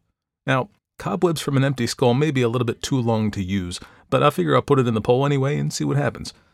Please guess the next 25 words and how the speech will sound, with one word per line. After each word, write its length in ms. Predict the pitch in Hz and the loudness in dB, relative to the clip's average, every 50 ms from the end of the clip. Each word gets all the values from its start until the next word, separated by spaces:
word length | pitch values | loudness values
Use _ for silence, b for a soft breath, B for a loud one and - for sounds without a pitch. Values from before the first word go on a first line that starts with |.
| b - | b 0
Unwieldy 480 | 143 147 151 139 139 143 147 143 139 | 2 2 4 4 2 2 2 2 2
though 180 | 131 120 131 123 | 2 4 4 4
it 80 | 117 107 | 4 4
may 200 | 117 113 113 110 | 4 2 2 2
be, 260 | 107 117 117 120 110 | 0 0 0 0 0
I 80 | 104 | -2
can't 260 | - - 117 101 98 101 | -2 -2 -4 -4 -2 -2
help 160 | 110 - - | -4 -4 -4
but 120 | 87 80 | -4 -4
love 200 | 85 95 87 - | -2 -2 -4 -4
it. 140 | - - b b b b b b _ _ _ _ _ | -6 -12 b b b b b b _ _ _ _ _
I 100 | - 135 | -2 -2
should 220 | 135 - 180 175 - | 2 4 4 4 4
add 440 | - 143 131 101 101 107 110 127 120 | 4 2 2 2 0 0 -2 -4 -2
that 100 | 123 120 | 0 2
I 80 | 120 | 2
will 120 | 117 107 104 | 2 2 0
have 180 | 110 120 101 | -2 -2 -2
a 40 | 101 | -2
subtitle 640 | - - - 165 156 135 - 117 90 82 85 85 | -4 -2 -2 -4 -4 -2 -2 -2 -2 -2 -2 -2
on 160 | 87 82 98 104 | -2 -2 0 0
all 140 | 104 104 101 | 2 2 0
of 80 | 92 | 0
these 160 | 87 90 90 - | -2 -4 -8 -6
podcasts, 600 | - 110 90 87 - - 95 80 73 - - - | -4 -2 -2 -2 -4 -4 -6 -4 -4 -6 -8 -10